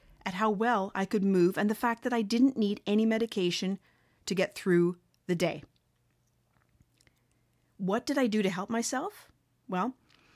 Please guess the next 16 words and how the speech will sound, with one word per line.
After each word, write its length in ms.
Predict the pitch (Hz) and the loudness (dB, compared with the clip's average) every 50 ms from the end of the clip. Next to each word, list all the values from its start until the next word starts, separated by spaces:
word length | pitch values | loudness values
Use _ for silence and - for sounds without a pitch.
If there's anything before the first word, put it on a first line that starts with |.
| _ _ _ _ _ _ _ _ _ _ - - - | _ _ _ _ _ _ _ _ _ _ -10 -4 -2
I 80 | - - | -2 0
advocated 640 | - 208 214 233 240 220 196 - 196 165 160 165 160 | 2 2 2 2 2 0 -2 0 -2 -2 -2 -4 -4
for 120 | - 175 | -4 -2
myself 560 | 170 165 165 165 - 180 170 170 175 175 - - | -2 0 0 -2 -2 -2 -2 -2 -4 -4 -8 -10
and 260 | - 202 185 180 185 | -4 -2 0 2 2
no 120 | 185 190 196 | 2 2 2
longer 380 | 208 202 190 190 202 208 208 | 2 0 0 -2 -2 -2 -2
listened 420 | 185 170 165 165 - - 180 160 - | 0 0 2 0 0 -2 -2 -4 -4
to 100 | - 175 | -6 -6
what 180 | 151 170 160 | -6 -6 -6
health 220 | 151 170 160 160 - | -6 -8 -8 -10 -10
professional, 560 | - 180 - - 175 - - 185 180 - - - _ | -14 -12 -8 -8 -8 -6 -6 -6 -8 -8 -8 -12 _
professionals 520 | - - 175 - 175 170 - - 175 160 - | -14 -12 -6 -4 -4 -4 -4 -6 -6 -6 -8
were 80 | 170 | -8
telling 340 | 156 - 190 151 156 156 151 | -8 -6 -6 -4 -4 -4 -4
me. 180 | - - - | -6 -8 -12